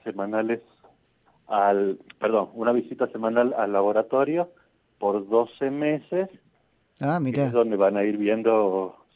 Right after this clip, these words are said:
Speaker 1: sí, este, qué pasa con mi cuerpo, si empiezan a aparecer los anticuerpos y todo eso.
Speaker 2: O sea que probablemente, la, porque todo eso tendrán que tener el resultado de tus doce meses antes de la comercialización general, ¿no sabes?
Speaker 1: No,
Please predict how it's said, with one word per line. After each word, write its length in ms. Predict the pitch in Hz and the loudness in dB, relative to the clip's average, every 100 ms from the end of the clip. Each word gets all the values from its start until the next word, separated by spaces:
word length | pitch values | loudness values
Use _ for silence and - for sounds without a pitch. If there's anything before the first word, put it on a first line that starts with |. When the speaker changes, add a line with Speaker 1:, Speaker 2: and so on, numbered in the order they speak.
| - | -6
Speaker 1:
sí, 200 | 117 104 | -4 -2
este, 440 | 104 92 - 101 98 | 0 0 -2 -8 -4
qué 120 | 110 | 0
pasa 260 | 113 110 117 | 0 0 -2
con 140 | 110 | -4
mi 80 | 117 | -2
cuerpo, 380 | 156 160 151 - | 2 2 2 -2
si 400 | 110 107 95 90 _ _ - | -4 -4 -6 -10 _ _ -18
empiezan 600 | 98 107 98 110 107 92 - _ | -8 -6 -4 -6 -8 -10 -14 _
a 100 | 90 | -16
aparecer 420 | - 98 95 110 | -4 -4 -4 -6
los 180 | 107 107 | -6 -6
anticuerpos 680 | 101 127 - 131 120 - 101 | -10 -10 -2 0 0 -4 -10
y 60 | |
todo 300 | - 98 95 95 | -6 -2 -2 -2
eso. 100 | - - | -4 2
Speaker 2:
O 100 | 160 | 6
sea 140 | 214 | 6
que 100 | 208 | 6
probablemente, 800 | 160 160 190 190 175 202 190 202 | 8 12 12 10 6 4 6 8
la, 260 | 151 131 - 107 - | 8 6 2 -8 -4
porque 280 | 160 147 156 | -2 0 0
todo 260 | 160 196 208 | 4 6 6
eso 300 | 208 208 165 - - _ _ | 6 4 2 -4 -20 _ _
tendrán 360 | - 151 202 226 | 4 8 8 8
que 120 | 196 | 6
tener 280 | 156 165 196 | 6 6 6
el 100 | 180 | 6
resultado 480 | 147 143 135 180 185 | 6 4 8 10 10
de 80 | 151 | 8
tus 200 | 160 143 | 4 4
doce 300 | 185 170 160 | 4 4 2
meses 380 | 165 170 156 151 | 2 0 0 0
antes 240 | 151 139 | 2 2
de 80 | 127 | 2
la 80 | 117 | 2
comercialización 1000 | 117 117 104 104 107 104 - 151 185 180 | 0 -2 -2 -2 -4 -6 0 2 2 0
general, 540 | 160 113 117 143 214 202 | -6 -4 2 6 6 4
¿no 100 | 139 | 0
sabes? 380 | 120 98 71 _ _ _ | 0 -2 -4 _ _ _
Speaker 1:
No, 1000 | 151 160 170 185 220 220 196 143 110 92 | -4 -2 -2 -2 2 6 6 6 2 0